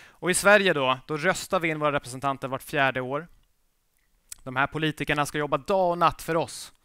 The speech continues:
Se till att fatta beslut som är till folkets bästa. Det är deras roll. Tycker ni att de gör det? Inte riktigt, va?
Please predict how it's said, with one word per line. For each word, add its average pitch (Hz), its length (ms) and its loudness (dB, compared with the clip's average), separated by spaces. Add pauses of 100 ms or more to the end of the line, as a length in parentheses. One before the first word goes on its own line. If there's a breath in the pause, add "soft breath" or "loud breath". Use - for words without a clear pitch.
(160)
Se - 140 -16
till 170 160 -4
att 180 120 -4
fatta 185 320 0
beslut 170 400 -4
som 160 140 -10
är 151 60 0
till 160 100 -6
folkets 165 480 -6
bästa. 135 460 -4 (1000)
Det 190 100 -2
är 190 60 2
deras 131 240 0
roll. 120 300 -10 (240)
Tycker - 240 -10
ni 143 60 -4
att 127 80 -6
de 117 120 -14
gör 135 180 -8
det? - 160 -16 (2250 loud breath)
Inte 160 200 -2
riktigt, 143 200 -2
va? 117 180 -4